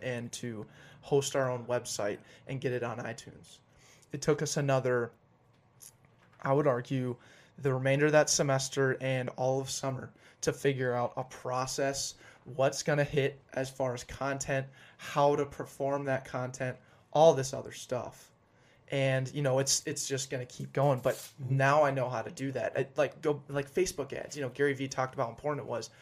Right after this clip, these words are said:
Speaker 1: I started at the surface level of, like, I don't know what the hell this is. Now I kinda understand it. So just me being able, that pr-, constant practice of problem solving, Andrew doing the same thing,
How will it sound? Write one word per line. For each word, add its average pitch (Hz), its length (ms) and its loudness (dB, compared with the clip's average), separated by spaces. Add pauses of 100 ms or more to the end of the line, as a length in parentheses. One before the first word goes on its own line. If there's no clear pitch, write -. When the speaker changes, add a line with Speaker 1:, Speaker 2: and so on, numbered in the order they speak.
(240)
Speaker 1:
I 139 80 2
started 139 340 0
at 120 140 -4
the - 60 -12
surface - 500 -4
level 110 240 -6
of, 110 100 -12
like, - 220 -14
I 123 120 -4
don't 110 160 -10
know 98 120 -14 (100)
what - 180 -10
the 135 80 -16
hell 101 220 -14
this - 200 -14
is. - 240 -10
Now - 160 -12
I 160 80 -10
kinda 151 240 -10
understand 139 480 -12
it. - 60 -20 (360)
So 135 260 2 (840)
just 143 260 -2 (220)
me 156 440 -2
being 147 240 -2
able, 143 200 2
that 131 240 2
pr-, - 140 -20 (100)
constant 139 420 -4
practice 131 460 -2
of - 140 -18
problem 131 400 -4
solving, 135 500 0
Andrew 127 340 -4
doing 127 220 -4
the 120 60 -12
same 120 340 -8
thing, 123 340 -10